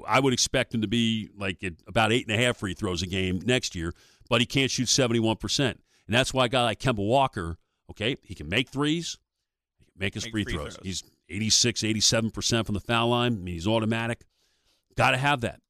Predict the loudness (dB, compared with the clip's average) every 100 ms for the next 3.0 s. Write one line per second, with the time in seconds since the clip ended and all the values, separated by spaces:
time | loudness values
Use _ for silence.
0 | _ 2 2 2 2 2 4 2 4 2
1 | 2 2 0 4 4 2 0 -4 -4 0
2 | 2 4 2 0 -4 _ _ _ -2 -2